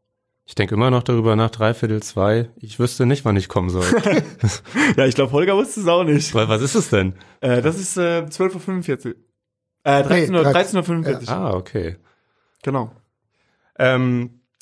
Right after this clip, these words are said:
Speaker 1: wir haben auch noch eine andere Frage bekommen, und zwar, was du am Norden am liebsten magst.
Speaker 2: Also ich muss echt sagen,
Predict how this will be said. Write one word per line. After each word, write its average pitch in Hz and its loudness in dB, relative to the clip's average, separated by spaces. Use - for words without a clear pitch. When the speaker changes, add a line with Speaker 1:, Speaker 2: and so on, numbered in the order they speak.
Speaker 1:
wir 117 0
haben 135 2
auch 120 2
noch 127 2
eine 113 2
andere 147 2
Frage 139 2
bekommen, 135 0
und 117 -6
zwar, 113 2
was 120 -8
du 117 0
am 104 0
Norden 104 2
am 95 0
liebsten - -6
magst. 82 -12
Speaker 2:
Also 131 2
ich 120 0
muss 131 -2
echt 143 0
sagen, 135 0